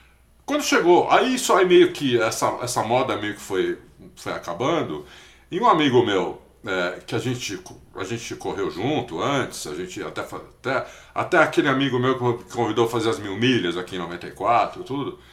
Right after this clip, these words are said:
falou, "Pô, vamos comprar um, vamos comprar um kart, tem uns caras vendendo kart, vamos comprar um kart." "Porra, vamos, vamos, não vamos, vamos." Não, os caras deixam a gente, os caras deixaram a gente testar o kart aqui em Interlagos,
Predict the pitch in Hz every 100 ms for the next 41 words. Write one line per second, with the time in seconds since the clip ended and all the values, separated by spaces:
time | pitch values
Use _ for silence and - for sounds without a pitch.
0 | - - - - - 214 226 - 269 294
1 | 269 - 160 95 190 254 196 147 92 -
2 | 120 127 - - 71 - - - _ 156
3 | 151 - 139 147 151 113 117 127 110 95
4 | - - 151 170 170 160 160 - - -
5 | - - _ _ _ _ _ _ _ _
6 | _ _ _ _ - 113 113 113 170 135
7 | 135 196 220 185 170 139 190 196 175 190
8 | 208 247 196 - 196 196 185 180 185 180
9 | 180 - 185 - 123 - 160 165 156 165
10 | 156 160 - 165 - 151 147 120 - 120
11 | 127 127 196 165 147 165 170 180